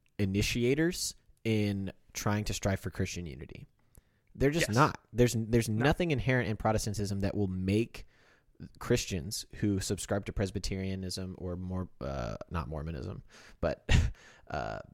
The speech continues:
Speaker 1: Methodists or Baptists. Like, there, there's nothing inherent in those religions, in those, in those, I guess,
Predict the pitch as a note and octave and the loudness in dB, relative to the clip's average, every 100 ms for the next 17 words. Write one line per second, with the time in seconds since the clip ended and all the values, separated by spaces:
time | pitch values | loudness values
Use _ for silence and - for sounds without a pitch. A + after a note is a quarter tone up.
0 | _ _ _ _ G#2 G2 - F#2 F2 - | _ _ _ _ 0 4 4 4 2 0
1 | - F#2+ F2 F2 - G2 F#2+ G2+ A2 B2 | -2 -2 0 -2 0 0 0 0 4 4
2 | - B2 A#2 B2 D#3 E3 B2 G2+ A2 G#2+ | 4 2 2 2 2 2 2 2 0 0
3 | G#2 F#2+ F2 F2 F2+ G2 B2 C#3+ - - | 0 0 0 0 0 0 -2 -4 -8 -6
4 | G2 F#2 D#2+ - F#2 E2 - - F2+ - | -2 -2 -2 -2 -2 -2 -4 -4 -4 -4